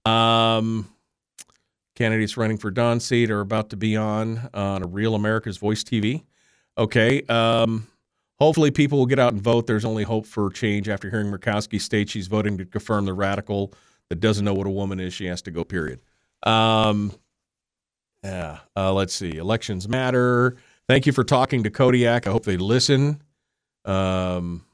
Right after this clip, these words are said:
uh, let's see. Uh, Kodiak may not complain, but the rest of the state does. Uh, troll, troll, troll.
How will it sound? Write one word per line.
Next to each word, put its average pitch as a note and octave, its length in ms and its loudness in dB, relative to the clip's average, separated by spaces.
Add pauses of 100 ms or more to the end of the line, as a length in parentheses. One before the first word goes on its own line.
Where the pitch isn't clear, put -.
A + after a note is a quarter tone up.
(1500)
uh, F2+ 520 -2
let's G2+ 180 -4
see. E2 500 -2
Uh, F2+ 240 -4
Kodiak A2 480 0
may G#2 140 -2
not G2+ 140 -2
complain, G#2 440 -2
but F#2 160 -6
the F#2 80 -8
rest F#2+ 260 -6
of F#2 60 -14
the F2 60 -12
state F#2 320 -4
does. F#2+ 460 -6 (720)
Uh, G1+ 1400 -18
troll, F2+ 320 2
troll, C#2 260 -10
troll. C3 480 4